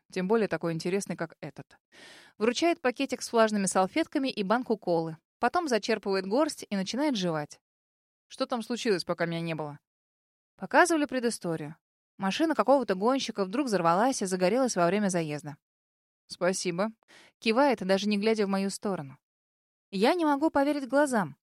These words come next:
Смотрит на экран, поедает попкорн и запивает его колой. Никаких приставаний. Что ж, отлично. Тоже сосредотачиваясь на фильме, сама не замечаю, как начинаю отправлять в рот одно жареное в масле зерно за другим. Потом открываю банку и делаю глоток.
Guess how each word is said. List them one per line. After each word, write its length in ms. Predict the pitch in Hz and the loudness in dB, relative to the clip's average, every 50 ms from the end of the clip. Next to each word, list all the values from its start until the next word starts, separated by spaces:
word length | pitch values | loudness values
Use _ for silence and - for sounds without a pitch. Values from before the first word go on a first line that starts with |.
| _ _ | _ _
Смотрит 500 | - - - 214 226 277 - 294 262 - | -10 -6 -2 0 0 2 2 0 -2 -2
на 160 | 202 185 175 | -2 -4 -4
экран, 380 | 170 - 165 160 165 180 220 214 | -2 -2 -2 0 0 0 0 -2
поедает 540 | - - 196 202 208 208 254 285 294 - - | 0 2 2 4 4 4 4 4 2 2 0
попкорн 540 | 190 180 - - - 180 180 196 214 226 - - | -2 -2 -2 -4 -2 2 2 2 2 0 -2 -4
и 80 | 262 | -4
запивает 500 | 247 220 214 - 220 185 180 175 180 190 | -2 -2 0 0 0 2 2 2 2 2
его 180 | 214 220 226 262 | 0 0 -2 -2
колой. 440 | - - 339 330 294 220 156 - - - | 0 2 4 4 4 2 0 -4 -6 -4
Никаких 640 | 202 208 220 214 - 190 175 - - 170 160 - | -2 0 0 0 0 -2 -4 -4 -4 -6 -6 -6
приставаний. 720 | - - 185 185 - - 262 277 285 269 214 175 156 135 - _ _ | -4 -2 -2 -2 0 2 2 4 4 2 2 0 -2 -6 -10 _ _
Что 260 | - - - 170 135 | -18 -14 -12 -12 -10
ж, 100 | - - | -10 -12
отлично. 640 | 156 156 - - 277 392 403 - - - 170 - - _ _ - - - - - - - | -12 -10 -6 -4 -2 -2 -2 -4 -6 -8 -10 -12 -14 _ _ -20 -20 -20 -20 -20 -16 -2
Тоже 260 | - 330 349 330 320 277 | 2 4 4 4 4 0
сосредотачиваясь 840 | - 247 - 233 220 202 220 214 269 277 - - 226 196 185 185 - | -2 -4 -6 -2 2 2 2 4 2 0 0 0 0 0 0 0 0
на 120 | 180 170 | -2 -2
фильме, 440 | - - 247 262 247 240 226 226 226 _ - | -2 0 0 0 0 0 0 -2 -2 _ -8
сама 320 | - - 202 208 226 233 | -4 0 2 2 4 4
не 160 | 220 190 170 | 4 2 2
замечаю, 480 | 165 175 175 175 165 - 240 254 240 208 | 0 0 -2 -2 -2 0 0 2 2 0
как 180 | - 175 - | 0 -4 -4
начинаю 420 | - 180 - - 233 254 269 - - - | -6 -6 -6 -4 -2 0 0 0 0 -2
отправлять 540 | 208 - - 220 214 214 226 220 220 - | -4 -4 0 2 2 4 2 2 0 0
в 40 | 220 | 0
рот 200 | 233 294 339 - | 2 2 2 2
одно 300 | 269 220 190 220 269 294 | 2 0 0 0 -2 0
жареное 420 | 254 226 233 233 233 214 208 196 185 | 2 2 0 0 0 0 0 0 0
в 40 | |
масле 320 | 190 202 202 190 - 190 185 | 0 -2 -2 -2 -4 -4 -2
зерно 320 | 180 180 180 190 226 196 | -2 -2 -2 -2 -2 -2
за 80 | - 269 | -2 -2
другим. 460 | 190 180 170 151 151 151 151 151 156 _ _ - - - - - - | -4 -4 -6 -8 -8 -8 -10 -10 -12 _ _ -20 -20 -20 -20 -12 0
Потом 280 | - 254 269 - 381 349 | 2 4 4 4 4 2
открываю 440 | 294 - - 233 226 214 220 214 208 | 0 0 0 2 4 6 6 6 6
банку 380 | 196 254 302 339 302 - 294 | 6 4 4 2 2 -2 -2
и 160 | 277 - - 208 | -2 -2 -2 -2
делаю 320 | 180 208 226 247 233 214 | 0 0 2 2 2 2
глоток. 520 | 190 185 170 - - 156 147 - - _ | 2 0 -2 0 -2 -6 -6 -8 -10 _